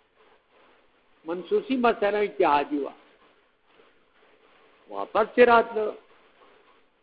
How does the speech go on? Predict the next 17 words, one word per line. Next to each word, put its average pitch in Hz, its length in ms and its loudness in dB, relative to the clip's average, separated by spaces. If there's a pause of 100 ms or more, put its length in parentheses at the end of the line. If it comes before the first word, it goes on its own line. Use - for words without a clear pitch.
(120)
څه 196 80 -6
یې 254 80 2
وکړه؟ 269 300 0 (100)
دغسې 226 320 -4
وکړه. 165 320 -8 (1300)
وایي، 240 220 -14
بله 262 180 4
فیصله 196 460 -2
به 180 120 0
ډېره 165 360 -2
ښه 127 120 -18
وه. - 80 -20 (1700)
ګډې 226 280 4
دې 226 80 4
حواله 214 460 4
شي 214 180 -8 (1000)
د - 20 -14